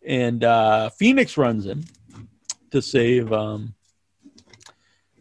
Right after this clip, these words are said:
to save Pac, 'cause they, they were the Death Triangle before, uh, Pac had, you know, before the pandemic. And then, uh, so Penta comes out, and they're teasing, is he gonna beat up his own brother with the chair? And no, he saves his brother, so I, I like that. So, uh, we're gonna get, uh, six-man match,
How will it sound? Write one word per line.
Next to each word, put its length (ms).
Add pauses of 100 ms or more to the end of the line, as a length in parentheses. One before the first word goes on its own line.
to 80
save 320
Pac, 320
'cause 140
they, 140
they 140
were 100
the 100
Death 280
Triangle 440
before, 460
uh, 60
Pac 320
had, 200
you 100
know, 80
before 220
the 80
pandemic. 520 (580)
And 160
then, 220
uh, 140
so 140
Penta 380
comes 240
out, 500
and 180
they're 120
teasing, 480
is 160
he 120
gonna 240
beat 220
up 140
his 140
own 180
brother 400
with 140
the 100
chair? 640 (280)
And 140
no, 160
he 60
saves 320
his 140
brother, 340
so 220
I, 180
I 40
like 260
that. 240
So, 280
uh, 300
we're 100
gonna 180
get, 260
uh, 380
six-man 520
match, 400